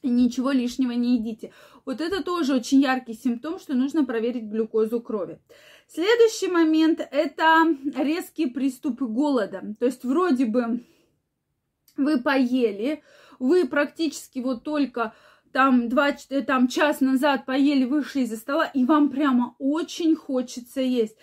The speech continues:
То есть очень-очень-очень сильный приступ голода. Вам все время хочется кушать.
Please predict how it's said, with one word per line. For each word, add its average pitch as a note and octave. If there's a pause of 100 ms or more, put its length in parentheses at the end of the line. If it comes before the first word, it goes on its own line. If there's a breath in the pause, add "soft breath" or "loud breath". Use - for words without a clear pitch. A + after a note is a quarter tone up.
(300 loud breath)
То D4
есть C#4
очень-очень-очень D4
сильный C#4+
приступ B3+
голода. A3
Вам A#3
все A#3+
время D#4
хочется B3
кушать. G#3+